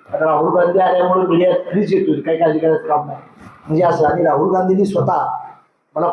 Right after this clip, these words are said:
फोन करून टाइम दिला आणि ते बिचारे सोडण्यासाठी मला घरी आले, म्हणजे त्यांच्या बंगल्यावर बोलवलं, ऑफिसमध्ये नाही. त्या माणसाला फार रिस्पेक्ट दिला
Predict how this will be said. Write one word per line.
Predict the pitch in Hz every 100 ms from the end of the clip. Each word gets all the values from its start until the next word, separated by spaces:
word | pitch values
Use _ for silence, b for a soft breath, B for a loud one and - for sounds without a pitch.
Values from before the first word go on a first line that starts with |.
| -
फोन | 202
करून | 196 185 196 190
टाइम | 170 202
दिला | 190 170
आणि | 160 190
ते | 160
बिचारे | - 185
सोडण्यासाठी | 165 156 151 190 190 185 208
मला | 202 202
घरी | 160 151
आले, | 131
म्हणजे | - - - - 453 494 494 480 - -
त्यांच्या | 156 147 190
बंगल्यावर | 170 170 202 226
बोलवलं, | 214 196 175
ऑफिसमध्ये | 160 131 - - -
नाही. | - -
त्या | - -
माणसाला | 185 180 190
फार | 180 208
रिस्पेक्ट | 202 - 160
दिला | 143